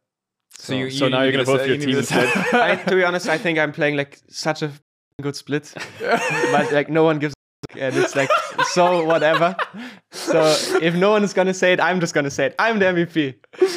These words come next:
Speaker 3: But you said, "I think so too," when I said Razork.
Speaker 2: Yeah, yeah, I think so too.
Speaker 1: <laughs>
Speaker 3: So you think you are Razork?
Speaker 2: No, I, I, I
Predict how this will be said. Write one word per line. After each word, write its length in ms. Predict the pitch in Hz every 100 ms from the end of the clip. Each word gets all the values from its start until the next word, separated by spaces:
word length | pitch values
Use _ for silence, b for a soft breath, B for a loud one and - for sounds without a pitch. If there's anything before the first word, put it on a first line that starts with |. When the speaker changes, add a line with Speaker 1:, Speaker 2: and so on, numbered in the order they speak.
| 339 330
Speaker 3:
But 100 | 190
you 100 | 202
said, 160 | 214 196
"I 60 | 190
think 160 | 190
so 120 | 175
too," 180 | 156 202
when 80 | 175
I 40 | 139
said 140 | 135
Razork. 320 | 139 151 - _ _ -
Speaker 2:
Yeah, 280 | 214 185 113
yeah, 100 | -
I 40 |
think 180 | 110 120
so 80 | -
too. 400 | - - - -
Speaker 1:
<laughs> 960 | 807 807 453 466 480 523 554 440 480 285
Speaker 3:
So 100 | 147
you 80 | 151
think 180 | 170 143
you 140 | 190
are 120 | 180
Razork? 400 | 156 139 117 104 - B B B B B _
Speaker 2:
No, 100 | 220
I, 100 | 240
I, 640 | 180 156 - - 139
I 40 | 123